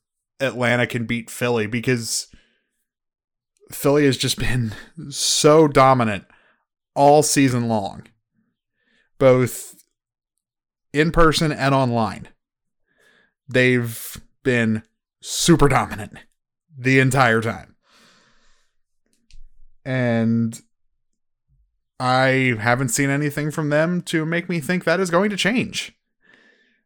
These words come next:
I think they're going to continue dominating whatever teams they can actually play. Hopefully before the end of the season, they'll, they'll be able to play Seoul.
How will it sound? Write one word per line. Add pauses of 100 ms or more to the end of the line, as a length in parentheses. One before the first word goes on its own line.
(340)
I
think
they're
going
to
continue
dominating (1080)
whatever
teams
they
can
actually
play. (920)
Hopefully
before
the
end
of
the
season,
they'll, (960)
they'll
be
able
to
play
Seoul.